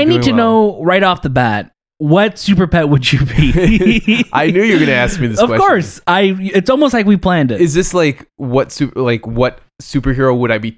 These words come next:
Speaker 2: teamed up with, or what powers would I possess?
Speaker 1: So I like the way you're thinking about this right away,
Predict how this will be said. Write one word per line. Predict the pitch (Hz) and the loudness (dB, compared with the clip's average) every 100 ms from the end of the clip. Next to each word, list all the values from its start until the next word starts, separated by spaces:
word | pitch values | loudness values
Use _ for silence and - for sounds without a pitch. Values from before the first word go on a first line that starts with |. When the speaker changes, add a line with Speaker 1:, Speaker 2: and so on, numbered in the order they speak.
| - | -10
Speaker 2:
teamed | 143 127 135 | -6 -2 0
up | 156 | 0
with, | 175 196 202 196 - | 0 0 0 -2 -6
or | 131 127 127 120 117 113 - | -2 2 4 4 2 0 -4
what | 120 117 117 - | -6 -2 -2 -2
powers | 117 113 117 113 107 | -2 0 -2 -4 -4
would | 110 | -4
I | 98 | -2
possess? | 107 98 101 80 50 - | -4 -6 -6 -8 -10 -4
Speaker 1:
So | 233 | 0
I | 202 208 | 0 0
like | 202 277 - | 0 0 0
the | |
way | 269 247 | 2 2
you're | 190 | 2
thinking | - 196 165 | 0 0 0
about | 147 131 123 | 2 0 -2
this | 123 | -2
right | 135 123 | 0 2
away, | 120 123 110 107 | 2 2 0 -4